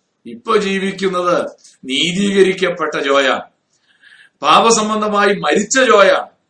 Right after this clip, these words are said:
ഇപ്പൊ പുതിയ ജോയാണ്. ജോ സിന്നർ is already dead, now ജോ sanctified.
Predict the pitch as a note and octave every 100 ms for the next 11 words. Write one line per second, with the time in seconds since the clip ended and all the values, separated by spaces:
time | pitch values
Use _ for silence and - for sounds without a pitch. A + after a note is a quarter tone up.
0 | _ _ _ _ _ _ _ _ A2 D3
1 | D#3 C#3 E3 G#3+ F3+ E3 D#3 B2 G2 _
2 | _ _ _ _ _ A#2+ D3+ E3+ E3 E3+
3 | G#3 G#3 F3+ E3 E3+ F3 D#3+ - C3+ C#3+
4 | - - _ _ _ - A#2+ C3 - -
5 | _ _ _ _ _ _ A2 C3+ D#3+ E3+
6 | D3+ E3+ F#3+ - G3 F3+ - - - -